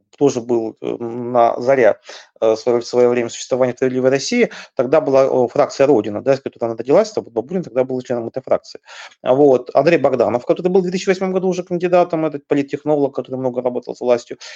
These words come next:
И вот если, и Борис Надеждин, Борис Надеждин не был кандидатом в президенты, но Борис Надеждин имеет огромный опыт политический. И самое главное, ш-, и для нас эта ситуация инте-, ценная, что он был депутатом Госдумы фракции С П С одновременно с Сергеем Вла-, Вла-, Вла-, Владимировичем Кириенко.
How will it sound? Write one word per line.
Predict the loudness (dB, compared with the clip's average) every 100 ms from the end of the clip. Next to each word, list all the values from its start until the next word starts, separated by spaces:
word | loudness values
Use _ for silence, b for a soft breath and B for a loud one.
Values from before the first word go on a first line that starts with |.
| B
И | 2
вот | 2
если, | 2 -2
и | 0 2 2
Борис | 2 0 0
Надеждин, | 0 2 0 0
Борис | 0 2
Надеждин | 2 2 0
не |
был | 0 0
кандидатом | -2 -2
в |
президенты, | -8 -6 0 0 0
но | 0
Борис | 2 0 0
Надеждин | -2 0 0 0 -4 -8 b b 0
имеет | 2
огромный | 2 2 2 2
опыт | 2 2 -2
политический. | -4 -4 -10 -12 -14 -10 -6
И |
самое | -2 0 2
главное, | 4 4 4 0
ш-, | -2 -6
и | -4 -4 -6 -10
для | -12 -4
нас | 0 0 0
эта | -12
ситуация | -2 0 0 -4
инте-, | -10 -8 -8
ценная, | -6 0 0 2 -2
что | 2 2 2 B B B
он | 0 2
был | -2
депутатом | 0 0 2 0
Госдумы | -2 0 0 2 -2 _ B -2
фракции | 0 0 -4
С | -4
П | 0 4 4
С | 2 -8
одновременно | -6 -6 -2 0 0
с | -2
Сергеем | 0 0 2
Вла-, | 0
Вла-, | 0 -4 -6
Вла-, | -8 -6 -4 0 0
Владимировичем | 0 0 0 0 -2 -8
Кириенко. | -6 -2 0 -2 -4